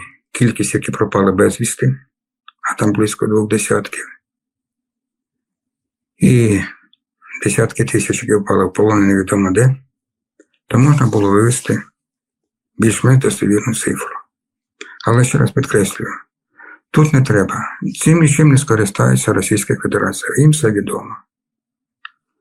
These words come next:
От, які в нас реальні чисельні втрати. От дивіться, як робиться, у, щас іде війна на Близькому Сході.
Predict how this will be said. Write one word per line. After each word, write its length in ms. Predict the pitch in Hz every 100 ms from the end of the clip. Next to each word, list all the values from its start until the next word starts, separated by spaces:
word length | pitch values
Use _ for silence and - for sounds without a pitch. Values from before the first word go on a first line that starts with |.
| _ _ _ - -
От, 360 | 113 98 -
які 240 | 104 104 143
в 40 |
нас 280 | 120 110 -
реальні 480 | 117 113 117 117 -
чисельні 480 | - 98 104 98 98
втрати. 440 | 98 104 98 - - - _ _ _ _ _ _ _ - - _ _ _ _ _ -
От 120 | 131
дивіться, 380 | 135 170 160 123
як 160 | 113
робиться, 480 | 151 139 143 - 107 -
у, 240 | - 113 104
щас 280 | - 147 135
іде 200 | 123 120
війна 440 | 107 104 90 92 - - _ _ -
на 80 |
Близькому 440 | 98 104 101 123 117
Сході. 380 | - - 98